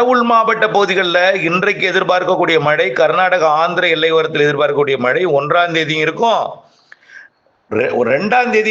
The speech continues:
என்ன ஆகும்னா, இன்னும் கொஞ்சம் தெற்கே வரும். மயிலாடுதுறை, கடலூர், அரியலூர், பெரம்பலூர், திருச்சி வடக்கு, நாமக்கலுக்கும் கிடைக்கும், ஈரோடு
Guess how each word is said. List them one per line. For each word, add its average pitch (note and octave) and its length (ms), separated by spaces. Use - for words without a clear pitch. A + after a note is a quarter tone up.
என்ன G3 180
ஆகும்னா, F#3+ 300
இன்னும் A3 200
கொஞ்சம் F#3+ 240
தெற்கே G#3 340
வரும். E3 300
மயிலாடுதுறை, G3+ 680
கடலூர், F#3 500
அரியலூர், A3 540
பெரம்பலூர், G3+ 600
திருச்சி A#3+ 340
வடக்கு, G#3 400
நாமக்கலுக்கும் G#3 880
கிடைக்கும், F#3 400
ஈரோடு G3+ 300